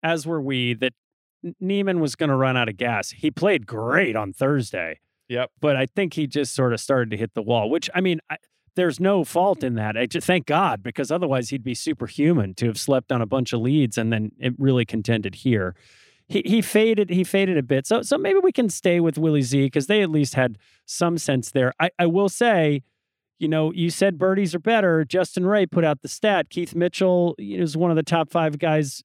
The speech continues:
Speaker 1: i-, i-, in birdies are better per round last five years at this course. The guy who leads it all is Chris Kirk, and Chris Kirk was right up there with him, uh, last week. You know, he finished, I mean, a disappointing seventy-three on Sunday for sure.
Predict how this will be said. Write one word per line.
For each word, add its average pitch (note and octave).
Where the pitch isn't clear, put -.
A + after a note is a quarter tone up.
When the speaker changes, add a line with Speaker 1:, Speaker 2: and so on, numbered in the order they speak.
Speaker 1:
i-, F#3
i-, F3
in E3
birdies D#3+
are D3+
better D3+
per D3+
round C#3+
last C#3
five C#3+
years D3
at C3
this D3
course. C3+
The D3+
guy F#3+
who G#3+
leads A3
it G3
all G#3+
is D3+
Chris F3
Kirk, G3+
and C#3+
Chris G3
Kirk -
was D#3
right D#3+
up E3
there C#3+
with C3
him, A#2+
uh, C#3+
last C#3+
week. C#3
You -
know, C#3
he C#3+
finished, F3
I D#3
mean, D3
a D#3
disappointing G3+
seventy-three D#3
on C3+
Sunday C3+
for A#2
sure. D3